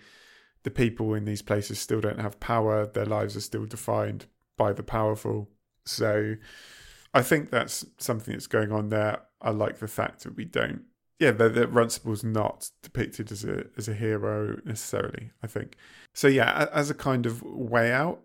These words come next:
of this, of this system or as a solution to the, the problem, Runcible is, is not supposed to be one, I think. Uh, I mean, where, where else, we have to ask them, where else might we,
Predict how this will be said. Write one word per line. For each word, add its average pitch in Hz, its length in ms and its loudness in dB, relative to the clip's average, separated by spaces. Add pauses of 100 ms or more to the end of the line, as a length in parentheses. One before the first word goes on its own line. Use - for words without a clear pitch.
of - 160 -4
this, - 340 -4 (240)
of 123 200 -4
this 123 380 -2
system 156 440 -2
or 131 80 2
as 120 140 0
a 110 80 -2
solution 131 800 0
to - 120 -6
the, 113 320 0
the - 80 -10
problem, 123 640 -2 (580)
Runcible 120 600 0
is, 107 260 -4
is 123 140 -4
not 113 180 -4
supposed - 360 -2
to 123 60 -6
be 131 200 2
one, 143 200 2
I 143 140 0
think. 147 460 -2 (420)
Uh, 110 360 4 (600)
I - 80 0
mean, 113 240 0
where, 117 300 8
where 120 280 8
else, 117 360 2 (120)
we - 80 -2
have 113 140 0
to 120 140 4
ask 113 200 4
them, 113 220 2
where 113 180 4
else 123 300 2
might 123 220 -4
we, 117 360 -2